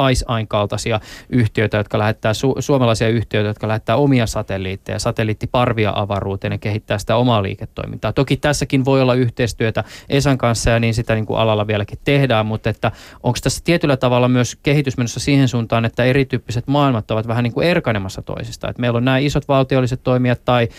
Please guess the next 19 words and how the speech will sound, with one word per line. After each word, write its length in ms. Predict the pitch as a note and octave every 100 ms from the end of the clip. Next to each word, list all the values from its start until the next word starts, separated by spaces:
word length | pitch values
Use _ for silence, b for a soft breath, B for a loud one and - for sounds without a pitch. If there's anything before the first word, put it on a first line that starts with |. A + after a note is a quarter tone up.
| B B -
äh, 180 | A2+ A2+
esimerkiksi 320 | A2+ C3 -
esan 200 | C3+ C3+
kaltaiset 400 | A#2+ A2+ A#2+ -
avaruusjärjestöt 800 | B2 A#2 A2 - A2+ A2 - G#2
ja 60 | A2+
sit 200 | A#2+ B2+
nämä 120 | A#2
yksityiset, 580 | C3+ C3+ A2+ G#2+ G2+ -
jotka 280 | G#2+ A2+ A2+
alkaa 260 | - A#2
vähitellen 420 | A#2+ A#2+ A2+ A2
ikään 240 | G#2+ A#2 A2
kuin 160 | A2+
elää 180 | A2+ A2
myös 160 | A2+ A2+
sitä 180 | A#2 A#2+
omaa 300 | A#2+ G2+ C2+
elämäänsä. 520 | - - - -